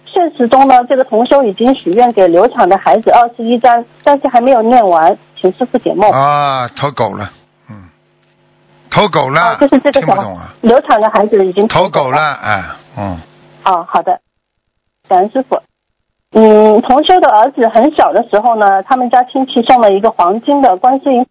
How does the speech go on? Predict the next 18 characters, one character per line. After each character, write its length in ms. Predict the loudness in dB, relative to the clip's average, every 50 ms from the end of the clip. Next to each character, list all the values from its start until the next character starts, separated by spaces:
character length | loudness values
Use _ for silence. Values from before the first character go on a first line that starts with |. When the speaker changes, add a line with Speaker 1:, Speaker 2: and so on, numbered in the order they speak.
| _ _ _
Speaker 1:
菩 80 | -4
萨 160 | -2 -2 -2
吊 220 | 0 2 0 0 0
坠， 240 | 0 -2 -2 -2 -2 _ _ _ _ _ -2
小 80 | -2 -2
孩 240 | 0 2 0 0 0
子 160 | -2 -6 0
就 160 | 0 0 0
喜 160 | 0 -4 -6
欢 240 | -2 0 0 -2 0
咬 260 | 0 0 0 0 -4
着， 240 | -2 0 0 0 0 _ _ _ _ -4
就 80 | -2
喜 100 | 0 0
欢 160 | -2 0 0 0
带 160 | 0 0 0
着 100 | 0 -2
咬， 320 | -2 0 -2 0 0 -4